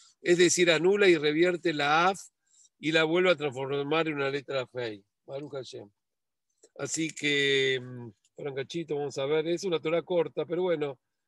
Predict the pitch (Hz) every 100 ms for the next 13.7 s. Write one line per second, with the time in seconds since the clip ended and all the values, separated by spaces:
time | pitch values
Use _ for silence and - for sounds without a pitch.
0 | _ - 156 202 185 180 196 180 - 127
1 | 123 123 170 170 147 147 160 165 - 143
2 | 139 127 156 160 156 127 120 107 131 123
3 | 123 120 113 123 - _ _ _ - -
4 | - _ - 135 135 135 135 139 131 165
5 | 160 160 170 151 156 180 185 185 - 175
6 | 160 147 151 165 160 - 151 151 143 139
7 | - 165 170 139 143 156 160 139 143 147
8 | - _ _ _ _ _ _ _ _ _
9 | _ _ - 131 131 113 127 120 131 127
10 | 127 131 127 131 123 127 143 131 120 123
11 | 113 123 120 120 127 123 127 143 - _
12 | _ _ _ - 127 117 127 120 127 117
13 | 135 135 123 117 117 117 113